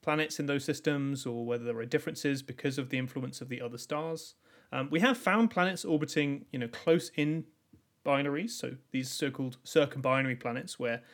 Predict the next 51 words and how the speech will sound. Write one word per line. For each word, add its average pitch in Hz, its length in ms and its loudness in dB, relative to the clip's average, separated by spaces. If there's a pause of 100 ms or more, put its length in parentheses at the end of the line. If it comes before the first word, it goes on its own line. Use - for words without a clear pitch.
(240)
there 127 140 4
are 131 60 0
two 156 240 0
stars 131 440 4
in 123 160 -2
the, 120 180 0
in 127 140 -4
the 117 80 -2
middle, 139 320 0
and 127 180 -2
the 117 40 -6
planets 127 600 -6
o-, 131 220 0
orbit 131 420 -2
both 139 260 4
stars 139 480 -4
and 123 120 -8
the, 113 160 -10
well, 117 140 -14
the - 100 -20
center 123 260 -8
of 120 100 -14
mass 127 220 -10
of 127 80 -16
both - 180 -14
stars. - 340 -14 (380)
Uh, 143 80 -2
but 185 120 6
actually, 202 240 4
most 175 380 6
binaries 143 440 4
tend 147 160 -4
to 135 60 -10
be 131 120 -2
on 123 100 0
much 123 200 -8
wider 143 360 4
orbits, - 580 -2 (460)
and 143 200 4
in 151 140 2
these 233 200 6
cases, 156 340 2
th-, 139 200 -2
there's 147 200 6
no 160 120 6
reason 160 300 6
why 127 140 4
planet 127 300 -2
formation 127 420 -2
couldn't 123 260 -8
form 123 380 -4